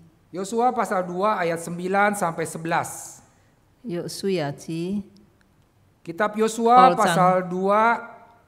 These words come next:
Speaker 1: ayat sembilan sampai sebelas.
Speaker 2: 九节至十一节。
Speaker 1: Ayat sembilan. Dan berkata kepada orang-orang itu, "Aku tahu bahwa Tuhan telah memberikan negeri ini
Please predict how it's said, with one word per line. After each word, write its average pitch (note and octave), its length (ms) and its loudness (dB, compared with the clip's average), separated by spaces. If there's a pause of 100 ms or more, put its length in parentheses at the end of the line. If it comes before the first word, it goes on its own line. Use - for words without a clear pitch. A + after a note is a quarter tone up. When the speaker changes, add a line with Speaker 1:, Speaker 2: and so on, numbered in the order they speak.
(240)
Speaker 1:
ayat D#3+ 240 -2
sembilan F3 480 -2
sampai D3+ 320 -6
sebelas. C#3 560 -10
Speaker 2:
九 E3 240 0
节 E3 320 -2
至 F3 220 -4
十 F3+ 180 -4
一 E3+ 100 -2
节。 - 300 -12 (960)
Speaker 1:
Ayat F#3 320 -2
sembilan. D3 640 -6 (420)
Dan G#3+ 460 0
berkata F3+ 500 -4
kepada D#3+ 320 -8
orang-orang D#3+ 640 -4
itu, A#2+ 180 -18 (140)
"Aku E3+ 240 -10
tahu D#3+ 580 -4 (320)
bahwa B2+ 240 -8
Tuhan E3+ 400 -2
telah E3+ 240 -6
memberikan E3+ 540 -6
negeri F3+ 400 -10
ini F#3+ 100 -8